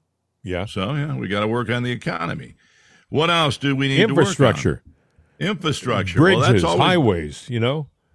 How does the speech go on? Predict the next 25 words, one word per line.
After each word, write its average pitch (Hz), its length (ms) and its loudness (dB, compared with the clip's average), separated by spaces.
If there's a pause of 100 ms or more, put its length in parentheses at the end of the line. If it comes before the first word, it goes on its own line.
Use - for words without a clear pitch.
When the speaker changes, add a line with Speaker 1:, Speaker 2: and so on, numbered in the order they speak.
(320)
Speaker 2:
Well, 170 200 0
you 180 120 0
know 190 160 0
what? 165 260 0
I 139 140 -2
think 147 240 -6
that's 131 260 -2
just 120 220 -8
a 104 40 -6
buzzword. 101 540 -4
They 107 100 0
don't 104 200 -4
really 98 200 -4
care 110 220 -6
about 101 240 -4
the 101 120 -6
infrastructure. 104 720 -6 (400)
It 127 200 2
is 113 320 2
important 90 760 -4 (280)
to 117 100 -2
do. 131 400 -2 (400)
But, 113 200 -2
you 143 140 0
know, 135 380 0